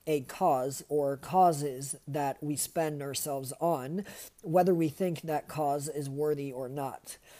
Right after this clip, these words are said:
We can look at our daily schedule and see what is important to us. We can talk all we want about what is important to us, but what is our time going toward?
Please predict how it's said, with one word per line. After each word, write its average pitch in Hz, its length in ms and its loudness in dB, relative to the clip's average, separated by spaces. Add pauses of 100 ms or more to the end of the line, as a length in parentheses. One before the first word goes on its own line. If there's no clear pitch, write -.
(280)
We 180 180 6
can 170 180 2
look 208 360 4
at 165 100 2
our 156 160 6
daily 170 400 2
schedule 147 600 0
and 139 260 -10
see 208 420 2
what 151 240 2
is 143 140 0
important 143 520 -4
to 135 140 -10
us. 104 340 -12 (680)
We 190 180 6
can 269 200 4
talk 190 400 4
all 165 220 8
we 175 160 2
want 160 540 0
about 147 520 2 (120)
what 156 300 2
is 147 120 0
important 156 500 -2
to 226 120 2
us, 226 320 2 (340)
but 220 460 8 (640)
what 208 340 10
is 196 180 6
our 156 160 6
time 151 680 -4 (180)
going 147 380 -2
toward? 113 420 -12